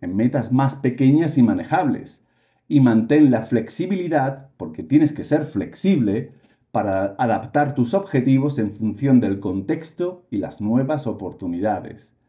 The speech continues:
Dos herramientas muy útiles que puedes utilizar para establecer objetivos son la matriz dafo, eh, o foda, dependiendo de dónde lo leas,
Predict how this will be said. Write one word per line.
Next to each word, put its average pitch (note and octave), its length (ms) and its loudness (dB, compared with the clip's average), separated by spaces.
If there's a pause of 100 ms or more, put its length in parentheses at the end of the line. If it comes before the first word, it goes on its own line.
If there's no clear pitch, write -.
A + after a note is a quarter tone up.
(680)
Dos D#3+ 280 -4
herramientas F3 640 0
muy C#3+ 240 6
útiles C#3+ 380 4
que - 80 -6
puedes C3 320 0
utilizar C3 640 -2
para G2+ 140 -6
establecer A#2+ 720 -6 (220)
objetivos C#3 800 2
son A#2 300 -4
la F#2+ 60 -2
matriz F#2 600 -8 (200)
dafo, D3+ 600 -6 (380)
eh, F2 400 -10
o - 100 -12
foda, D3 400 -2
dependiendo G2+ 540 -2
de F#2 380 -6
dónde G#2 320 -2
lo A2+ 100 2
leas, E3 420 -2